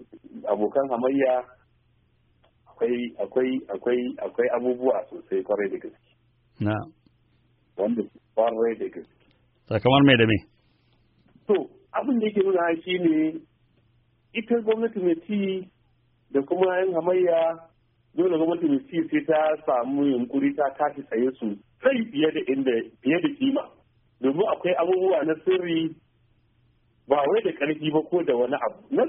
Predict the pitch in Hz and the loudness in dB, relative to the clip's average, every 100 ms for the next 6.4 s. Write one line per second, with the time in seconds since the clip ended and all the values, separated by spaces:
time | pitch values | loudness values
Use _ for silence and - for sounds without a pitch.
0 | - 190 214 190 139 151 156 156 247 - | 0 0 0 -2 -2 0 2 0 0 0
1 | - 165 147 117 113 135 135 - - _ | -2 -2 -2 0 0 0 0 -6 -12 _
2 | _ _ _ 117 135 139 135 170 170 143 | _ _ _ 0 0 0 0 0 0 0
3 | 156 151 165 165 147 127 131 131 147 156 | -2 0 -2 -2 -2 -2 0 2 2 -2
4 | 170 208 190 - 120 139 147 147 - 127 | -2 -2 -2 -4 -2 -2 -2 -8 -2 -2
5 | 110 101 - _ _ _ _ _ - 415 | -2 -10 -16 _ _ _ _ _ 0 2
6 | 370 349 330 | 2 2 2